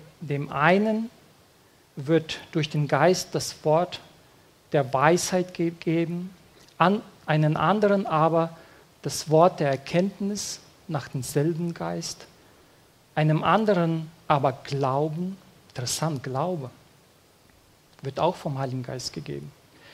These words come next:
im Se-, in den, in demselben Geist, einem anderen aber Gnadengaben der Heilungen in dem einen Geist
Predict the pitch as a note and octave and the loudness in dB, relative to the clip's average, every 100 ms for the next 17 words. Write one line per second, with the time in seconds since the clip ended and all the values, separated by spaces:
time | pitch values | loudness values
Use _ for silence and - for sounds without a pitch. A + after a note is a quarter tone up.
0 | - _ - D3+ - E3+ - - D#3 D3 | -20 _ -4 -4 0 -2 -2 -6 -2 0
1 | D3 - - - - G3 G#3+ - - C#3+ | -2 -4 -20 -12 -4 -2 -4 -8 -6 -6
2 | C3+ D#3 D#3 D3+ C3+ C3 D3+ D#3+ - - | 2 2 2 -2 -4 -6 -6 -8 -12 -18
3 | _ _ - - - E3 E3+ F3 E3+ A#3 | _ _ -20 -16 2 4 6 4 2 4
4 | A3 F3+ E3+ D3+ C#3+ C3 A#2+ - - - | 6 4 4 2 2 0 -4 -12 -18 -6
5 | C#3+ D#3 G3+ G3+ F3+ D#3 D#3 D3 C#3+ C3 | 0 4 4 2 -2 0 0 0 -4 -10
6 | - _ _ _ - B2+ - C#3+ E3+ F3+ | -18 _ _ _ -4 -4 -2 4 6 6
7 | F3 E3+ E3 D#3+ - _ _ _ - D#3+ | 2 0 -4 -10 -18 _ _ _ -12 -4
8 | D3+ D3+ - D3+ D3+ D3+ D3+ E3 D#3+ D#3 | -2 -2 -2 -2 -2 -2 -4 -6 -8 -8